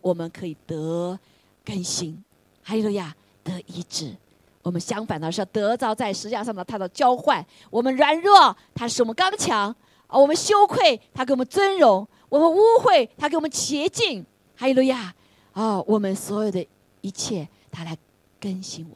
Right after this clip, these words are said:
们，借着宝血。哈利路亚！借着宝血，更是感谢主，他宝血埋伏我们，他用他的宝血为我们回答仇敌，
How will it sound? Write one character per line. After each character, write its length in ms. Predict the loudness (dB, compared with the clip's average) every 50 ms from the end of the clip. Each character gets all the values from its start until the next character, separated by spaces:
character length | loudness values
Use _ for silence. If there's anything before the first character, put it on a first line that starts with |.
| -20 _
们， 0 | _ _ _ _ _ _ _ _ -8
借 100 | -6 -6
着 140 | -6 -8
宝 240 | -12 -14 -18 -18 -18
血。 220 | -18 -18 -18 -20 -20 _ _ _ _ _ _ _ _ _ _ _ _ _ _ _ _
哈 100 | -12 -10
利 60 | -10
路 100 | -10 -10
亚！ 200 | -10 -12 -14 -18 -20 _
借 120 | -10 -8 -8
着 140 | -8 -10
宝 160 | -14 -16 -18 -18 -18
血， 180 | -20 -20 -20 -20 _ _ _ _ _ _ _
更 180 | 0 2 2 2
是 160 | 0 -4 -8
感 220 | -10 -12 -12 -12 -8
谢 180 | -4 -4 -4
主， 200 | -4 -4 -8 -10
他 100 | -10 -12
宝 180 | -12 -10 -10 -8
血 140 | -8 -8 -10
埋 240 | -10 -8 -8 -10
伏 160 | -10 -10 -10 -8
我 140 | -8 -10
们， 180 | -10 -12 -14 -16 -18 _ _ _
他 80 | -6 -4
用 100 | -4 -4
他 80 | -4 -6
的 60 | -2
宝 280 | 0 4 6 6 6
血 300 | 6 4 2 0 0 -2 -4 _ _
为 120 | 2 4 4
我 80 | 4
们 220 | 4 2 -2 -6 -8 _ _
回 320 | -4 0 2 2 2 2 0
答 180 | 0 -2 -2
仇 220 | -2 -2 -2 -2 -2
敌， 260 | -4 -6 -10 -12 -14